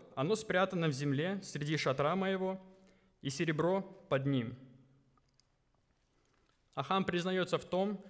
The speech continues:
что он взял из заклятого. Но обратите внимание на то, что он сделал с этими предметами. Он взял одежду, взял золото,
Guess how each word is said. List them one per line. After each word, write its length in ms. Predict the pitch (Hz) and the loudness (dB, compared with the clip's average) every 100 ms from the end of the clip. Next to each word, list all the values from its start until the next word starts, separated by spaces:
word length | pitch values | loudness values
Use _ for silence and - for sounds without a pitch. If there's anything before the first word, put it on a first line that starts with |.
| - - | -20 -20
что 220 | - - | -8 -2
он 100 | 156 | 0
взял 380 | 147 143 165 170 | 2 4 4 4
из 160 | - 139 | 2 0
заклятого. 680 | 135 135 151 147 135 120 135 - - _ _ _ _ _ _ _ _ _ _ _ | 0 2 2 2 0 -6 -10 -16 -20 _ _ _ _ _ _ _ _ _ _ _
Но 100 | 151 | 0
обратите 360 | 151 170 214 190 | 2 2 0 -2
внимание 600 | 170 165 156 147 131 123 - - - _ _ _ _ | -2 2 2 2 0 -2 -10 -20 -20 _ _ _ _
на 120 | 143 | -4
то, 160 | 135 170 | 0 0
что 180 | 165 160 | 0 0
он 100 | 147 | 0
сделал 360 | 139 160 156 | 0 2 4
с 100 | 139 | 4
этими 260 | 139 131 131 | 0 -2 -4
предметами. 680 | - 135 135 143 143 120 117 - - _ _ _ _ _ _ _ _ _ | -2 -4 0 0 0 -6 -8 -16 -20 _ _ _ _ _ _ _ _ _
Он 100 | 131 | -2
взял 240 | 139 170 170 | 2 4 4
одежду, 580 | 147 139 151 147 196 196 - - _ _ _ _ _ _ - | 2 0 -2 -2 -4 -6 -10 -20 _ _ _ _ _ _ -14
взял 280 | 117 139 165 | -4 0 0
золото, 540 | 165 147 147 170 180 | 2 0 0 -2 -6